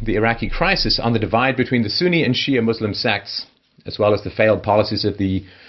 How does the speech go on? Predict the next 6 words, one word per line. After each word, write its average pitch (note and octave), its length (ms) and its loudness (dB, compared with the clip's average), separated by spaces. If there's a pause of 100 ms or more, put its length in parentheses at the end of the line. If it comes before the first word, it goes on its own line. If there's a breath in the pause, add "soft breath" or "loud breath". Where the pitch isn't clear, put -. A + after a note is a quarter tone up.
(220 loud breath)
country's A2+ 400 0
U A#2+ 180 2
S-backed A2 540 -2
prime G#2 220 0
minister. - 420 -4 (1500)
So, C3+ 500 0